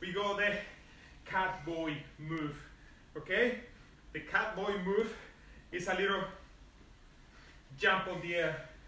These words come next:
like a cat, but because it's a cat boy, it's gonna start from here. So this is the movement,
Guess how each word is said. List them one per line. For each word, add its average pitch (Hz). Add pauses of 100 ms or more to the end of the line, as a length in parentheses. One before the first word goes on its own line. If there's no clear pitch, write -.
(240)
like 165
a -
cat, - (500)
but - (540)
because 160
it's -
a 185
cat 208
boy, 214 (540)
it's 139
gonna 170
start 165 (600)
from 170
here. 160
So -
this 214
is 214
the 214
movement, 170